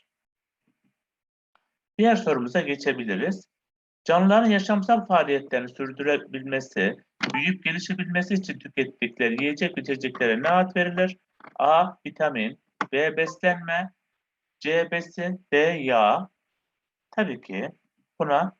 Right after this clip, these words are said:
biz ne diyoruz? Besin diyoruz. Dokuzuncu sorumuz,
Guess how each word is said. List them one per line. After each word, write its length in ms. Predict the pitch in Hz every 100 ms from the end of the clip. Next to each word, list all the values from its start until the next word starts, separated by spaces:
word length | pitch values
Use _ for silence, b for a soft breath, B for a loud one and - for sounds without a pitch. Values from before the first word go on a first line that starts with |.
| _ -
biz 100 | 139
ne 240 | 170 -
diyoruz? 580 | 123 104 110 180 190 - _ _ _ -
Besin 360 | 107 - 160 156
diyoruz. 340 | 107 90 - _ _ _ _ _ _ _ _ 165
Dokuzuncu 420 | 175 196 208 226
sorumuz, 540 | 233 151 110 110 143